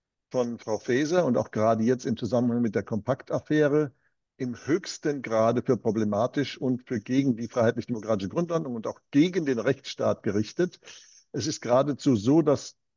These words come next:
die Gleichsetzung einer G M B H mit einem Verein, was sie ein-, rein rechtlich einfach schlicht nicht ist, nachgerade eine Verhöhnung rechtsstaatlicher Prinzipien von Logik und Stringenz ist.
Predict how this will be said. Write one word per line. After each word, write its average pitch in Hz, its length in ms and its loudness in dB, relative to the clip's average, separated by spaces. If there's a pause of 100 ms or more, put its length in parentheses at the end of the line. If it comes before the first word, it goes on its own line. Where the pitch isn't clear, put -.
(140)
die 117 80 -10
Gleichsetzung 143 680 0
einer 123 200 2
G 120 160 -2
M 117 100 0
B 110 140 -2
H 131 440 0 (260)
mit 127 160 -4
einem 117 220 -2
Verein, 117 840 0 (400)
was 110 180 -8
sie 113 220 -4
ein-, 120 280 -2
rein 123 280 4
rechtlich 131 420 0
einfach 127 280 -2
schlicht - 380 -4
nicht 123 280 -2
ist, - 420 -4 (480)
nachgerade 123 680 2
eine 123 180 0
Verhöhnung 120 880 2 (520)
rechtsstaatlicher 135 760 0
Prinzipien 131 640 -2
von 120 200 0
Logik 147 540 2
und 131 140 -4
Stringenz 120 600 -2
ist. - 480 -16